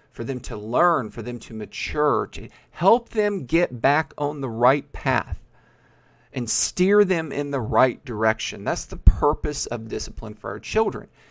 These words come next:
It's the same in our relationship with God, and the Bible describes this time and time again in the New Testament. So God is gonna steer us back right, but see, if our hearts are hardened and we have rejected him, and most likely never accepted him in the first place,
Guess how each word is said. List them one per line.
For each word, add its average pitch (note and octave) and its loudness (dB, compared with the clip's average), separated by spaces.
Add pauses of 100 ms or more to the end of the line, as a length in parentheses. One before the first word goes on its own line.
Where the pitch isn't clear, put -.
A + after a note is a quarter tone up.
(120)
It's - -10
the B2 -8
same D#3 -2
in D#3 -4
our C#3 2
relationship A2 -4
with A2+ -8
God, A2 0
and G#2 -10
the G#2+ -8
Bible A2+ -2
describes A#2 -6
this A2 -12
time A2+ -6
and B2 -12
time D3 -10
again A2+ -10
in G#2+ -10
the A2 -10
New C#3+ -10
Testament. C3+ 0 (400)
So B2+ -6
God D3+ 4
is F#3+ -6
gonna D#3 -6
steer E3 -4
us C3+ -2
back A2 -4
right, C3 0
but G2+ -12
see, D#3 -6
if B2+ -2
our G#3+ 2
hearts G3+ -2 (520)
are A#2 4
hardened D3+ 2
and A2+ -8
we D#3+ 0
have A#2 0
rejected B2+ -4
him, - -14 (520)
and A2 -8
most D3 0
likely E3 0
never A#2+ -8
accepted - -12
him A2+ -8
in G#2 -8
the G2+ -10
first C#3+ -6
place, G#2+ -8